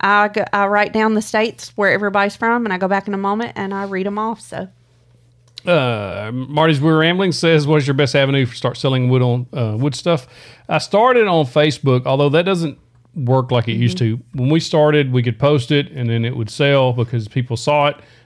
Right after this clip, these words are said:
Speaker 2: Now it, it kinda gets pushed down, especially on the marketplace thing. It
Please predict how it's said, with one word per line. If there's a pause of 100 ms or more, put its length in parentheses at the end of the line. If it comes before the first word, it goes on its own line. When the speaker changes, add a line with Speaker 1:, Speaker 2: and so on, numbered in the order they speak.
Speaker 2:
Now
it,
it
kinda
gets
pushed
down,
especially
on
the
marketplace
thing.
It